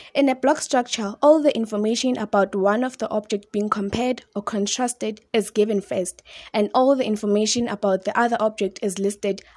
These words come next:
afterwards. Then the point-by-point structure, each similarity or difference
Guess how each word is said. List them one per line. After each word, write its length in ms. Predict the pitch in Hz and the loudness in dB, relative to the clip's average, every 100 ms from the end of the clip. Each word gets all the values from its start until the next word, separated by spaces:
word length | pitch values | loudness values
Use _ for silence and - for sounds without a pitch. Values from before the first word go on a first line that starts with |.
| - | 0
afterwards. 680 | 262 - 208 175 175 - - _ _ _ - - - | 0 0 -4 -2 -4 -10 -20 _ _ _ -20 -20 -6
Then 320 | 214 226 214 | 4 6 8
the 80 | 214 | 6
point-by-point 800 | 214 311 339 311 247 240 247 240 | 4 4 6 6 4 2 -2 0
structure, 480 | - 226 220 208 208 - | 0 -2 -2 -6 -6 2
each 180 | 349 - | 2 2
similarity 920 | - 240 214 208 247 269 - 254 277 | -4 -2 2 2 4 2 2 -2 -2
or 120 | - 214 | 0 0
difference 640 | - 220 - 214 190 - | 2 2 2 0 0 -4